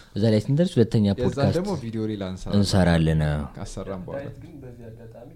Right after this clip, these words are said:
Speaker 3: የሆነ ቪዲዮ ላይ አይ ቲንክ፣ እ፣ ሶሻል ሚዲያ ላይ ምንም ነገር ብትሰራ ሰው ይተቻል ምናምን ብለህ ነበር። እና፣ like፣ እ፣ ልክ ሰው ስትረዳ አሁን ብዙ ጊዜ ሰዎች እየረዱ ምናምን ቪዲዮ ይፖስታሉ ምናምን አይደል?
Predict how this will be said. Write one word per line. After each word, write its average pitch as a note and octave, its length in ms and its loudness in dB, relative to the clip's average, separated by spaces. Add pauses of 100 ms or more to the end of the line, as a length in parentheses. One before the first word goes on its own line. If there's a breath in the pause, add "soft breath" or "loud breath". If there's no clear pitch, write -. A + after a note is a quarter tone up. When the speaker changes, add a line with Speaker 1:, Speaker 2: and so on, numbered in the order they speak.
Speaker 3:
የሆነ B2 260 -18 (100)
ቪዲዮ A#2 300 -20
ላይ C3 160 -20 (120)
አይ A#2 160 -20
ቲንክ፣ A2+ 320 -20
እ፣ - 80 -20 (1200)
ሶሻል C#3 340 -16
ሚዲያ C#3 240 -18
ላይ C#3 140 -18
ምንም D3 200 -20
ነገር C3+ 240 -18
ብትሰራ C3 360 -20 (100)
ሰው B2+ 180 -20 (200)
ይተቻል A2+ 540 -20
ምናምን A2+ 300 -20
ብለህ A2+ 180 -20
ነበር። - 120 -20 (1000)
እና፣ A#2+ 120 -20 (140)
like፣ A2+ 260 -20
እ፣ - 120 -20 (460)
ልክ C3 180 -20
ሰው C3+ 160 -18
ስትረዳ A#2+ 380 -18
አሁን A2+ 200 -18
ብዙ A#2+ 180 -20
ጊዜ A#2+ 180 -20
ሰዎች A#2+ 320 -20
እየረዱ A#2 420 -20
ምናምን A#2+ 300 -18 (260)
ቪዲዮ A#2+ 300 -20 (100)
ይፖስታሉ A#2 640 -20
ምናምን A#2+ 320 -20
አይደል? - 220 -20